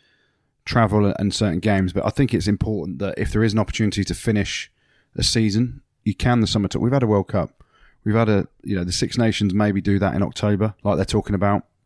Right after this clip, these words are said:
Um, and then you delay the start of the next season. So play when we can get back on our feet and playing again. That should be the priority about finishing the season,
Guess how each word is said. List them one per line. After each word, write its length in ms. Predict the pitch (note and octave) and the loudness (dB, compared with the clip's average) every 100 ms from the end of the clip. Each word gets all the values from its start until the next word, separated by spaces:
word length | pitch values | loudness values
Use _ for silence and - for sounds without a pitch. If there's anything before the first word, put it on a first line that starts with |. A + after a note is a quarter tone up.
| _ _ - | _ _ -6
Um, 540 | G2 F#2+ F#2 F#2 F2 - | -2 0 0 -2 -4 -2
and 160 | G2 | 0
then 120 | G2+ | 0
you 100 | G2 | 0
delay 320 | F2+ G2+ G2+ G2 | 0 2 2 2
the 80 | |
start 280 | F2 - G#2 | -2 0 0
of 60 | D#2+ | 0
the 60 | |
next 240 | F#2+ - - | -2 -2 -4
season. 200 | F2+ D#2+ | -2 -2
So 120 | F#2+ | -2
play 460 | - C#3 C3 A#2 - _ _ _ _ _ - | 0 0 2 0 -4 _ _ _ _ _ -2
when 160 | C#3 | 2
we 80 | C#3 | 2
can 140 | - A2 | 0 0
get 180 | G2+ | 0
back 200 | F#2 F#2+ | 0 0
on 80 | G#2+ | 0
our 80 | F#2 | -2
feet 220 | - G#2 | 0 0
and 100 | D#2 | 0
playing 240 | G#2+ A2 F#2 | -2 -2 -4
again. 380 | D#2 E2 F2+ - - _ - | -4 -8 -8 -12 -20 _ -4
That 220 | G#2 - | -2 0
should 160 | - F#2 | -2 0
be 80 | |
the 60 | F2+ | 0
priority 380 | - F#2 F2 E2+ | -2 -4 -4 -2
about 240 | E2 D#2+ | -2 -4
finishing 380 | - G2+ F2 F2+ | -2 -4 -2 -4
the 80 | E2+ | -2
season, 480 | - F#2 D#2+ D#2+ | 0 0 -2 -6